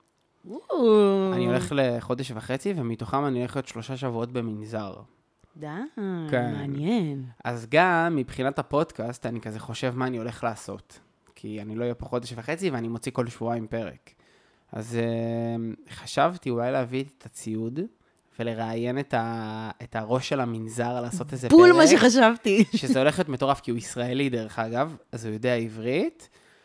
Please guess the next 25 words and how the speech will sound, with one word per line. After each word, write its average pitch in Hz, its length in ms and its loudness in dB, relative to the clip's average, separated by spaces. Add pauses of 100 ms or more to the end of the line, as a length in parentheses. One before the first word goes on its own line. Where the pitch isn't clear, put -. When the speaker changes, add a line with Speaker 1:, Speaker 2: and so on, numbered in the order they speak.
(400)
Speaker 2:
אה, 123 520 0
וגם 127 400 2
חשבתי 160 440 -2
לעשות 139 320 -4
פרק, 143 420 -4
אה, 117 60 -2 (380)
עשר 131 360 -4
כזה 165 300 -4
זה 160 120 -4
יצא, 196 340 0 (500)
פרק 143 300 -4
אינטגרציה 117 680 -6
כזה, 101 300 -14
שאורי 123 500 -4
לבד 120 440 0 (380)
מדבר 123 580 -4 (160)
ומספר 285 540 -6 (120)
מה 151 140 -6
עובר 143 360 0
עליו, 139 640 2
איך, 135 240 -4
אה, 127 300 -2 (440)
איך 131 280 -6
הפודקאסט 127 920 -4
מתקדם, 143 1040 -2